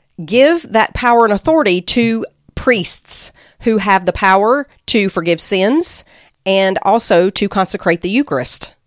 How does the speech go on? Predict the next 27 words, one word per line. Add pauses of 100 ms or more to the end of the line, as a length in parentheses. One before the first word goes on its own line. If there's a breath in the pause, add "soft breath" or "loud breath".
And
the
last
sacrament
is
extreme
unction,
or
the
last
rites, (420 soft breath)
or
anointing
of
the
sick. (380 soft breath)
And
it's
called
that
extreme
anointing
because
it's
the
last
sacrament.